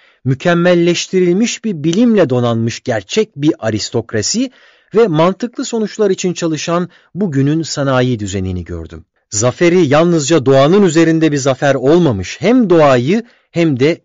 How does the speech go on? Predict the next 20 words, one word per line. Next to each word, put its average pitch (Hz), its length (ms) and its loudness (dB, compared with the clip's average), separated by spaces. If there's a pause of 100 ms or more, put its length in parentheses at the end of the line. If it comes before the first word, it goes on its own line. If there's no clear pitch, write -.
insan 143 520 0
yoldaşlarını 131 880 0
yenilgiye 139 580 0
uğratmıştı. 90 680 -10 (520)
Uyarmalıyım 214 600 4
sizi, 85 380 -10 (140)
bu 147 140 0
benim 143 300 2
o 156 100 2
zamanki 110 420 -2
teorimdi. 85 600 -10 (380)
Ütopya 156 360 0
kitaplarındaki 113 800 -4
gibi 123 300 -4
bana 117 220 0
yol 143 260 2
gösterecek 110 680 -4
bir 104 180 -4
rehberim 101 480 -2
yoktu. 156 420 -2